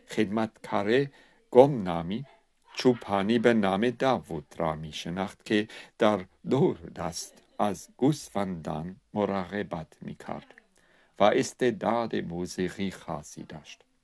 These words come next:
خادم پادشاه متقاعد شده بود که داوود به پادشاهی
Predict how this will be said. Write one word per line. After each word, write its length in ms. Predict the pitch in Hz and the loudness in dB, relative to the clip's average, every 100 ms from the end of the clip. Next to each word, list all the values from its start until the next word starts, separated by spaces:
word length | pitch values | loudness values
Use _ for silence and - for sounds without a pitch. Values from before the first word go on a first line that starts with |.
| _ _ _ _ - - - | _ _ _ _ -20 -20 -16
خادم 480 | - 104 107 131 | -2 0 2 0
پادشاه 760 | 143 - 98 90 85 - 95 113 - - | -2 0 0 0 -6 0 2 2 -4 0
متقاعد 800 | 131 135 117 107 113 113 110 120 | 2 4 2 2 0 0 -2 -4
شده 320 | - - 80 82 | -4 -10 -10 -6
بود 260 | 104 110 - - _ | -2 -4 -6 -20 _
که 160 | 104 | -4
داوود 580 | 90 - 82 87 101 101 | -4 -2 -2 0 -4 -2
به 120 | - | -4
پادشاهی 760 | 98 - 95 90 - 87 85 82 | -4 -4 -6 -6 -8 -8 -8 -10